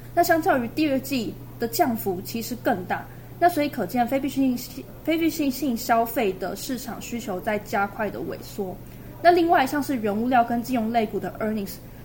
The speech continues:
都是从第二季的正值转为负值，也就是营收，整，他们整体的营收都从优于预期转为低于预期。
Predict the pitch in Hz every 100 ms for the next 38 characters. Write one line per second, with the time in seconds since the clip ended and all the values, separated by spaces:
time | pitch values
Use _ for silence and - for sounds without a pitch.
0 | - 311 - 208 208 269 247 240 240 247
1 | 190 196 294 220 - 185 196 170 160 175
2 | 240 190 185 - - - 262 339 440 359
3 | 226 226 285 277 285 - 262 302 320 254
4 | 214 220 220 - 190 - 226 233 233 -
5 | 175 - 262 220 233 214 - 190 180 208
6 | 175 185 190 254 233 208 - 233 185 -
7 | -